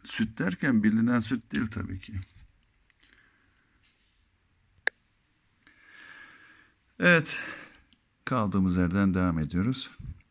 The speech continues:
Şimdi trigonayı kestik. Ee, bunu köklendirmek için,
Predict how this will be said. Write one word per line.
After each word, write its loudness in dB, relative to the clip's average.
Şimdi 2
trigonayı 4
kestik. 0
Ee, 0
bunu 4
köklendirmek 2
için, -2